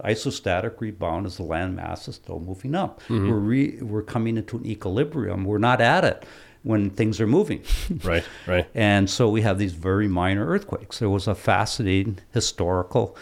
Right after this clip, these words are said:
Speaker 1: study about the, uh, French, uh, and Ontonagon. They were, uh, on the Ontonagon River,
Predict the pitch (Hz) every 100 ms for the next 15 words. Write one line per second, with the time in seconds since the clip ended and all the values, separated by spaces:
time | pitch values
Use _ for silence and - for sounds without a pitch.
0 | - - - - 90 95 104 - 90 87
1 | 87 - - 92 90 90 - - 90 123
2 | - - - - - - - 107 92 87
3 | - - 92 87 - 95 92 113 151 147
4 | - - 95 92 90 87 101 110 92 82
5 | 90 85 82 92 92 87 147 135 87 90
6 | 135